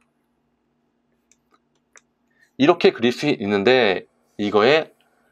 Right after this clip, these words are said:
라플라스 변화는 어떻게 하죠?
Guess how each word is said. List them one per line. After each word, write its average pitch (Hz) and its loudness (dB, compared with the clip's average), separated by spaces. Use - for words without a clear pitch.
라플라스 151 0
변화는 85 -6
어떻게 117 -4
하죠? 135 0